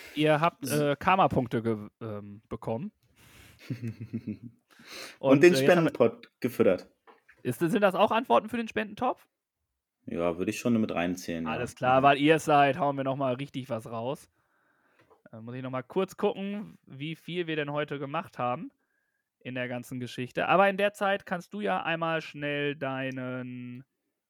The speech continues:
Speaker 1: sagen oder du wartest noch kurz und ich sage, wir haben hier einmal drei und hier haben wir einmal vier. Das sind die sieben mal, äh, fünfzig Cent.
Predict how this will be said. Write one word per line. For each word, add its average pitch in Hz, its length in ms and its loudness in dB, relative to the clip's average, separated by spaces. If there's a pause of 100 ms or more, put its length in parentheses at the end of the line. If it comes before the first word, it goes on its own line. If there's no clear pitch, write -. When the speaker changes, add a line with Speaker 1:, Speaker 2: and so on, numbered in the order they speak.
(640)
Speaker 1:
sagen 135 500 -6
oder 147 220 0
du 135 180 -6
wartest 160 420 -4
noch 113 240 -8
kurz 127 540 -8
und 131 260 -12
ich 139 220 -12
sage, 127 480 -6
wir 131 140 -6
haben 127 160 -10
hier 170 340 -8
einmal 131 340 -4
drei 143 680 0 (1040)
und 123 340 -12
hier 165 420 -2
haben 143 280 -4
wir 131 240 -6
einmal 110 1080 -6 (140)
vier. 269 500 2 (760)
Das - 180 -10
sind 120 220 -10
die 131 100 -6
sieben 247 840 2
mal, 165 840 2
äh, 107 260 -12 (140)
fünfzig 202 540 -4
Cent. 156 540 -4